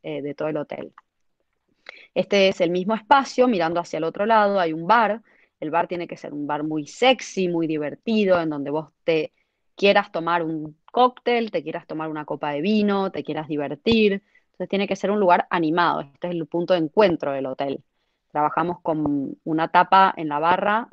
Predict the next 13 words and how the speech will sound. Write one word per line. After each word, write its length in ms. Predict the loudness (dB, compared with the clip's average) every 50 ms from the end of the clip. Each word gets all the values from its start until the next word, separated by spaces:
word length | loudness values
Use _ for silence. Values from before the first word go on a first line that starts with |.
| -12 -10
una 200 | -8 -6 -6 -4
tapa 260 | -6 -4 -2 -2 -2
de 100 | -2 -2
cobre, 600 | 0 2 4 4 4 2 0 -2 -2 -4 -6 _ _ _ _ _ _ _ _
que 120 | -12 -12 -8
siempre 360 | -6 -6 -6 -2 -2 -2 -2
tiene 640 | -2 _ -6 -4 -4 -4 -4 -4 -4 -4 -6 -6 -8
esa 640 | -10 -10 -12 -10 -6 -4 -2 0 0 -2 -2 -2 -2
vibración 560 | -4 -4 -2 -4 -6 -4 -4 -2 -2 0 0
de, 160 | 0 -2 -2 -4
de, 320 | -8 -6 -6 -6 -6 -6
de 140 | -6 -6 -4
brillos. 680 | 0 4 4 4 4 4 2 0 -2 -4 -12 -20 -20